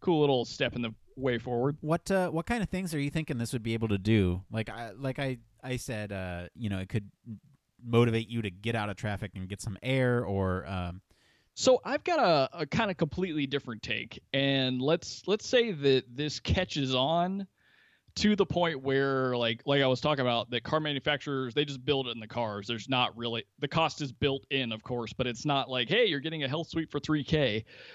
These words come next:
Speaker 1: Because what if your car is taking measurements on you, maybe blood glucose and a combination of how your heart rhythm is changing,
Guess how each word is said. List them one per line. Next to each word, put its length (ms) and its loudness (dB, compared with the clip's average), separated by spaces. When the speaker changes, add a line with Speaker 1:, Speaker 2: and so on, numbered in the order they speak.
Speaker 1:
Because 260 2
what 320 4
if 460 -2
your 220 6
car 300 2
is 100 -4
taking 360 -2
measurements 520 -2
on 180 -4
you, 340 -2
maybe 240 2
blood 340 0
glucose 540 4
and 100 0
a 40 -2
combination 640 0
of 100 0
how 180 0
your 180 0
heart 260 -2
rhythm 260 -2
is 140 -6
changing, 600 0